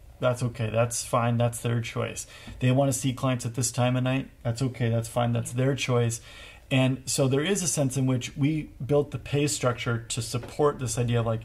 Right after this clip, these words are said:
you can make, you can make a pile of money working here, but some of that depends on, like, how much you wanna charge and how many clients do you wanna see a week. And we let kind of the counselors themselves calibrate that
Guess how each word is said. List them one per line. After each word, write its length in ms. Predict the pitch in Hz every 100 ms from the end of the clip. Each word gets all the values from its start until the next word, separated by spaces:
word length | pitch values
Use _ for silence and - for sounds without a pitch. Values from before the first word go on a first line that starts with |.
| -
you 160 | 131 156
can 180 | 214 139
make, 380 | 123 117 - - - - - - - - - - -
you 200 | 123 147
can 160 | - 123
make 200 | 113 113
a 60 |
pile 520 | - - 120 135 190 127
of 100 | -
money 420 | 107 113 117 117 - - - -
working 420 | 135 127 117 123
here, 460 | 113 110 101 113 - - - - - - -
but 340 | 135 143 - - -
some 280 | - 160 156
of 60 |
that 160 | 147 131
depends 420 | 139 - 127 127 120
on, 100 | 120
like, 260 | 113 117 -
how 140 | - 98
much 260 | 101 -
you 80 | 131
wanna 220 | 127 139
charge 640 | 143 165 156 98 95 95 - -
and 460 | 127 117 117 113 -
how 120 | 113
many 160 | 110 127
clients 300 | 147 151 143
do 80 | 135
you 20 |
wanna 120 | 131 120
see 180 | 127
a 80 | 123
week. 300 | 117 117 117 -
And 220 | 123 127
we 140 | 139
let 360 | 143 143 - -
kind 200 | - 143
of 100 | 135
the 80 | 123
counselors 560 | - 147 165 151 135
themselves 520 | 120 113 - 147 143 -
calibrate 760 | - - 165 180 113 117 107 -
that 380 | 113 107 120